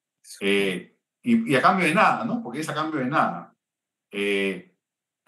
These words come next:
y sobre todo a, a lo-, a los informales, a los independientes, ¿no? Que son los más pobres, además, ¿sabes? Se quedan sin ingreso ese día y nunca más lo recuperas, ¿no? Eh, porque no, no, dejaste de hacer esa transacción, digamos, ¿no?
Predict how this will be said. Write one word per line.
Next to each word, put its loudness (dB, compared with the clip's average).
y 2
sobre 6
todo 8
a, 2
a 2
lo-, -4
a 0
los -2
informales, 0
a -6
los -8
independientes, -4
¿no? -6
Que -8
son -6
los -4
más 0
pobres, -6
además, -6
¿sabes? -2
Se -8
quedan 4
sin 8
ingreso 4
ese -2
día 0
y -6
nunca -4
más 2
lo -4
recuperas, -8
¿no? -8
Eh, 0
porque 0
no, 8
no, 4
dejaste 4
de 6
hacer 4
esa 4
transacción, 2
digamos, 0
¿no? -8